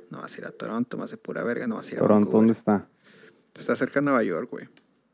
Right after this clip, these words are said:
Speaker 1: Son vecinos de Nueva York, güey.
Speaker 2: Ah, sí. Mississauga.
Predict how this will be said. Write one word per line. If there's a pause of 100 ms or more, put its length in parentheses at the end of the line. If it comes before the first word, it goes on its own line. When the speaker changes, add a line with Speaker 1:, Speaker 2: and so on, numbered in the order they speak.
(360)
Speaker 1:
Son
vecinos
de
Nueva
York,
güey. (1080)
Speaker 2:
Ah,
sí. (460)
Mississauga.